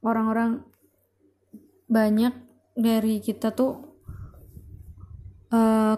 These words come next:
kayak nggak terima gitu loh pas ngerasa sedih tuh, kayak misalkan dikasih sedih gitu, terus kita tuh kayak nolak gitu loh sama rasa sedih itu. Jadi manusia tuh sebenarnya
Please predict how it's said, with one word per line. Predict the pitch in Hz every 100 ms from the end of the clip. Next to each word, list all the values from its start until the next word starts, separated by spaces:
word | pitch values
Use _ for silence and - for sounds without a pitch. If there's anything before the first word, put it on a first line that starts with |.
| -
kayak | 226 220 214 208 - - _ _ _ _ _ _ _ _ _ _ _ _ _ -
nggak | 226 226
terima | 226 233 233
gitu | 226 214 220
loh |
pas | 208 214
ngerasa | - 226 214 214 220 208
sedih | 202 214
tuh, | 226 226
kayak | 214 208 202 202
misalkan | 214 202 233 226
dikasih | 208 214 214
sedih | - 196 220 208
gitu, | 202 196 - _ _ _ _
terus | 226 233
kita | - 226
tuh | 226 240
kayak | 226
nolak | 214 214 220 -
gitu | 214 202
loh | 190
sama | - 202 202 202 202 - - - - -
rasa | 220 220
sedih | - 220 208 226
itu. | 226 214 208 220
Jadi | 220 226 269 - - _ _ _ _ _ _ _ _ _ _ _
manusia | 233 269 277 294
tuh | 302 370 285
sebenarnya | 254 240 277 311 330 403